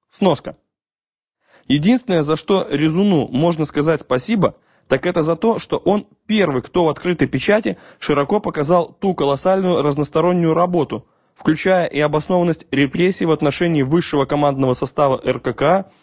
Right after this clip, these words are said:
книга Резуна «Очищение», которая была проделана под руководством Сталина для того, чтобы С С С Р мог победить в навязанной ему в тысяча девятьсот сорок первом году войне.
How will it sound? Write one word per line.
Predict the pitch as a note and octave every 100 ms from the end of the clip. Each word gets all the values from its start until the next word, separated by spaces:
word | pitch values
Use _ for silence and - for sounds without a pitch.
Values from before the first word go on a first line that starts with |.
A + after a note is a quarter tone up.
| _ _
книга | D#3+ E3 D3
Резуна | D3 C#3+ D3+ C3+
«Очищение», | B2+ C#3+ - D3 C#3+ C3+ B2+ _ _ _ _ _ _
которая | C#3+ D3 A3+ G#3+
была | F3 F#3 F3+
проделана | D3 C#3+ G#3 A3+ D#3
под | B2 C3+
руководством | C3 D#3+ E3+ - B2+
Сталина | - E3+ G3+ F#3
для | C#3 C3
того, | C3+ D#3+ A3+ A#3 _ _
чтобы | - D#3 D3+ C3
С | E3 D#3
С | D3
С | C3+
Р | G#3 -
мог | - E3 F#3+
победить | - F3 G#3 F#3 D3+ -
в | C3
навязанной | C3 D#3+ F#3 D3+ C3+
ему | C3+ F3 F#3+
в | -
тысяча | F3 - C3+
девятьсот | C3+ E3+ D3+
сорок | C#3 C#3+
первом | D#3 C#3+ B2+
году | B2+ E3
войне. | E3+ E3 E3+ B2+